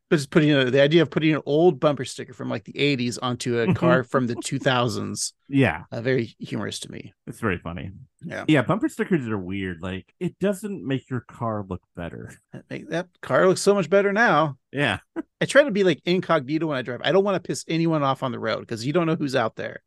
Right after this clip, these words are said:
Speaker 2: Right, and you don't know how people are gonna react to
Speaker 1: Yeah.
Speaker 2: anything.
Speaker 1: Like, even if I had a, a, a, a bumper sticker that said, um, "I like flowers," there's gonna be
Speaker 2: Mm-hmm.
Speaker 1: some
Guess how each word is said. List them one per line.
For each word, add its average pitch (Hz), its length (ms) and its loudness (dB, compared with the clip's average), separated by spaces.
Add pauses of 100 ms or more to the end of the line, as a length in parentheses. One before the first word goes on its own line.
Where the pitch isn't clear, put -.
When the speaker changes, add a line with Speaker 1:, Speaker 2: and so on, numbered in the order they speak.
Speaker 2:
Right, 139 360 2
and 107 160 -2
you 120 60 -6
don't 123 120 2
know 113 60 0
how 117 100 0
people 113 200 -4
are 107 40 -2
gonna 110 120 -2
react 95 300 -6
to 92 140 -2 (200)
Speaker 1:
Yeah. 123 300 2
Speaker 2:
anything. 113 300 -10 (120)
Speaker 1:
Like, 151 180 -2
even 202 200 6
if 180 100 4
I 185 40 8
had 165 160 6
a, 147 240 2
a, 151 340 0
a, 143 60 -2 (200)
a 160 80 0
bumper 180 360 4
sticker 160 440 -2
that 139 180 -2
said, 143 460 4
um, 127 400 -2 (160)
"I 170 200 2
like 180 260 4
flowers," 156 920 0 (180)
there's 208 180 8
gonna 196 100 4
be 196 80 4
Speaker 2:
Mm-hmm. 165 100 2
Speaker 1:
some 185 300 2